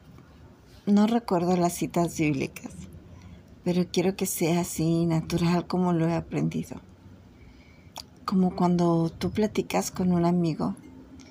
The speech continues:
y te dice cosas, y te cuenta cosas, pues tú no anotas todo lo que te dice porque es una plática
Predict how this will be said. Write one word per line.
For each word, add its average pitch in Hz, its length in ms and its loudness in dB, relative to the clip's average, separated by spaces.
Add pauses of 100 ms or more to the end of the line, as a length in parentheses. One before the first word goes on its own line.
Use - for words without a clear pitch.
(500)
y 190 100 -2
te 175 180 0
dice 170 300 -2
cosas, - 560 -6 (1120)
y 180 40 -4
te 170 160 -2
cuenta 180 640 0 (260)
cosas, 185 600 -6 (1400)
pues - 260 -8 (640)
tú 208 140 4
no 226 120 8
anotas 180 460 2
todo 170 260 2
lo 165 140 0
que 160 140 -6
te 160 160 -2
dice 165 320 -2
porque 175 600 -6 (1900)
es 190 200 0
una 190 240 2
plática - 520 -4